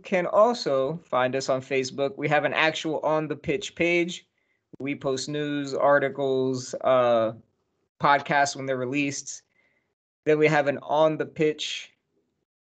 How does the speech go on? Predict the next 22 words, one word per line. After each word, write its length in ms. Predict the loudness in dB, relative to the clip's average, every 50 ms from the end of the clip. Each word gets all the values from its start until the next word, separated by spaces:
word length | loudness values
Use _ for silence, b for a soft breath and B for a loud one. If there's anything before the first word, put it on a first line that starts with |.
| _ _ -4
group 400 | 0 2 4 4 4 2 -2 -12 -20 -20 _ _ _ _ _ _ _ _ _ _ _ _ _ _ _ _ _ _ _ -8
where 200 | -2 0 0 2
you 220 | 2 2 0 0
can 580 | 0 4 4 4 4 4 2 -4 -6 -8 -10 -14 _ _ _ _ _ _ -18 -10
join 580 | -6 -2 0 2 2 2 2 0 -2 -4 -4 -8 _ _ _ -4
and 420 | -2 0 0 0 -2 -4 -8 -10 -14 _ _ B B B B B B B B B B B B B B B B B B B B B B
enjoy 380 | 4 4 4 6 4 4 4 2 0 2
the 380 | 4 6 6 4 2 0 -2 -2
friendly 420 | 0 2 2 2 2 2 -2 -2
banter 720 | 0 0 0 0 0 -2 -4 -4 -2 0 0 -2 -2 B B B B B B B B B _ -2
that 160 | -2 -2 -2
goes 200 | -2 -4 0 2
on 160 | 2 2 2
on 200 | 0 0 0 2
that 180 | 2 2 2 0
page 480 | -2 -2 0 0 0 -2 -4 -6 -8
and 160 | -8 -8 -6
the 60 | -4 -4
good 120 | -2 -2
information, 640 | -2 -2 -4 -4 -2 0 0 0 0 -2 -2 -4
discussions, 680 | -4 -6 -6 -2 0 2 2 2 0 -2 -4 -4 -6 -6
debates, 800 | -6 -6 -2 0 0 0 0 -2 -4 -6 -8 -8 -10 -12 -16